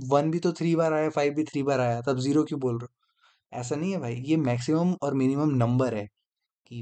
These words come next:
फ़ाइव अगर है तो पूरे array में फ़ाइव है, यानी कोई मिनिमम और मैक्सिमम मिल ही नहीं रहा है। तो होप क्लियर हुआ होगा ये, अच्छा क्वेश्चन था। और क्योंकि टेस्ट केस बहुत कम दे रखे थे तो हमें थोड़ा फाइंड आउट करने में टाइम लग सकता था।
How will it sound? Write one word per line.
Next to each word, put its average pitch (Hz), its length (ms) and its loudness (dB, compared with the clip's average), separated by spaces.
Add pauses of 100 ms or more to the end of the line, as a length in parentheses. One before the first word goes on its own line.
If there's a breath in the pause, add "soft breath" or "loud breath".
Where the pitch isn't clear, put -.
फ़ाइव 143 460 0
अगर 151 180 0
है 139 160 -2
तो 196 120 -2
पूरे 156 300 2
array 139 220 0
में 156 120 0
फ़ाइव 123 360 -2
है, 147 100 -2 (400)
यानी 131 160 -4
कोई 143 160 -4
मिनिमम 139 400 -2
और 143 100 -2
मैक्सिमम 135 320 -2
मिल 127 160 2
ही 127 100 2
नहीं 127 120 0
रहा 117 100 -4
है। - 80 -12 (760)
तो 123 80 -14
होप 147 280 -2
क्लियर 127 240 0
हुआ 127 180 2
होगा 120 200 0
ये, 160 140 -6 (760)
अच्छा 165 220 -4
क्वेश्चन 127 320 -4
था। 175 200 -10 (340)
और 120 380 -6 (960)
क्योंकि 156 240 -8 (120)
टेस्ट 151 260 0
केस 175 160 0
बहुत 151 280 2
कम 151 160 0
दे 151 100 2
रखे 156 220 0
थे 156 120 -6
तो 151 120 0
हमें 139 180 -2
थोड़ा 139 260 0
फाइंड 131 280 0
आउट 135 180 0
करने 127 180 0
में 127 100 0
टाइम 120 260 2
लग 120 120 0
सकता 113 280 -6
था। 113 120 -4